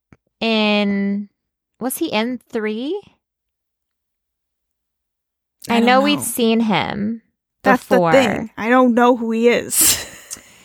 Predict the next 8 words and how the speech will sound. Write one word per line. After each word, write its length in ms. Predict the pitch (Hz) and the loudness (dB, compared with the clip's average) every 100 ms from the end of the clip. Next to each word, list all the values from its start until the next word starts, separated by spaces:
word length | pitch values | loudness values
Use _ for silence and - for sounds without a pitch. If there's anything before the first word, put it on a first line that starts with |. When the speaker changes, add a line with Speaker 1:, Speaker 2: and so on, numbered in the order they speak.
| _ - | _ -10
Speaker 1:
He 200 | 254 247 | -6 -2
was 160 | 254 | -2
a 80 | 254 | -2
cop 400 | - - 262 285 | -4 -2 0 2
that 160 | 302 247 | 0 2
was 180 | 254 220 | 0 0
working 840 | 214 214 - 208 202 196 - 190 | -4 -4 0 0 0 -2 -4 -6
with, 720 | 196 196 190 185 185 180 - | -4 -2 0 -2 -2 -6 -18